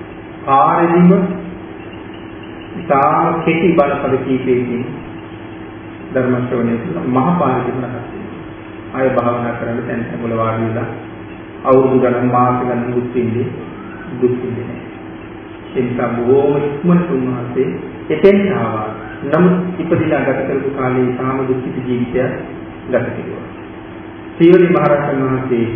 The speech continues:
මව් කුස ඇතුලේ දුක්ඛිත ජීවිතයක් ගත කෙරුවා. නමුත් රහත් වෙන උන්වහන්සේ කියලා දුක් විඳින්නේ,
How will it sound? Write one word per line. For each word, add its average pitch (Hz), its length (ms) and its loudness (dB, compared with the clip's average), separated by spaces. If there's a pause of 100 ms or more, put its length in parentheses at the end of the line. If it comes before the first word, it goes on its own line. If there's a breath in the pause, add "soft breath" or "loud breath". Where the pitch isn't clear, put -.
(180)
මව් 139 240 4
කුස - 240 2
ඇතුලේ 185 420 6
දුක්ඛිත - 400 2
ජීවිතයක් 127 500 2 (560)
ගත 127 220 0
කෙරුවා. - 420 -6 (240)
නමුත් 131 280 -2
රහත් 127 260 -2
වෙන 123 200 -2
උන්වහන්සේ 117 440 -4
කියලා 120 260 -6
දුක් 113 140 -6
විඳින්නේ, 107 380 -4